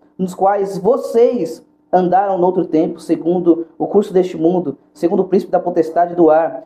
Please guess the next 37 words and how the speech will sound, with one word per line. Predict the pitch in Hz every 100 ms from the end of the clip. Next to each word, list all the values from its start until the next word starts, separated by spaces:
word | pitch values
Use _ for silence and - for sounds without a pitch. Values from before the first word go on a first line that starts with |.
| _
do | 170
espírito | 175 - 233 -
que | 202
agora | 180 190 185
atua | - 196 202
nos | 180
filhos | - 202
da | 190
desobediência. | 170 165 151 139 131 127 - 117 - _ - - -
Entre | 202 226 202
eles | 240 240
também | 208 196 247
nós | 208 196 233 226 180 135 - - _ _ _ _ -
todos | 196 196 196 208 202 - _ -
andamos | 175 170 170 165
no | 170
passado, | 180 180 175 165 156
segundo | 143 - 175 175
as | 175
inclinações | 175 175 165 165 165 170
da | 165
nossa | 160 175
carne, | 170 180 170 160 - _ - -
fazendo | 175 175 214
a | 196
vontade | 180 175 180 180
da | 180
carne, | 175 185 196 175 131
dos | 151 -
pensamentos, | 170 180 170 175 196 131 - - _ -
e | 170
éramos | 175 175 170
por |
natureza | 165 160 175 156 160
filhos | - 143
da | 170
ira, | 147 143